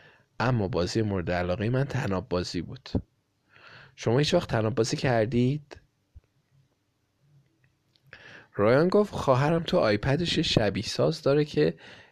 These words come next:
اسمش طناب بازیه. خیلی محشره." آن را پرسید: "دکتر نیکولاس، شما تو تیم طناب بازی مدرسه‌تون بودید؟"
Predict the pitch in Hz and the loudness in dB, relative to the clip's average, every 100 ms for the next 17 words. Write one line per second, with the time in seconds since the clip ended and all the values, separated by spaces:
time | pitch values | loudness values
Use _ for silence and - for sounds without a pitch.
0 | _ - 131 - 143 - 104 98 92 95 | _ -2 0 0 -2 -2 -4 -2 -2 -2
1 | 92 - 98 82 - _ - - _ _ | -2 0 0 -2 -4 _ -20 -20 _ _
2 | - - 123 120 98 87 - - - 85 | -8 0 0 2 0 -4 -6 -10 -8 -6
3 | - - _ _ _ _ _ _ _ _ | -8 -12 _ _ _ _ _ _ _ _
4 | _ _ _ _ _ _ _ _ _ - | _ _ _ _ _ _ _ _ _ -4
5 | 98 110 143 120 110 180 - - _ _ | -2 -2 -2 -2 0 -2 -4 -14 _ _
6 | - 175 - 104 101 107 104 101 110 - | -2 0 0 0 0 0 2 0 -2 -8
7 | - _ - _ _ - - 113 127 143 | -16 _ -20 _ _ -10 -2 -2 0 -2
8 | 147 151 156 - 120 107 - 101 135 131 | -2 -2 0 0 0 0 0 0 2 2
9 | 107 - 90 - 120 127 110 98 85 104 | 0 -2 -4 -2 0 -2 -2 -6 -8 -10
10 | 117 _ | -12 _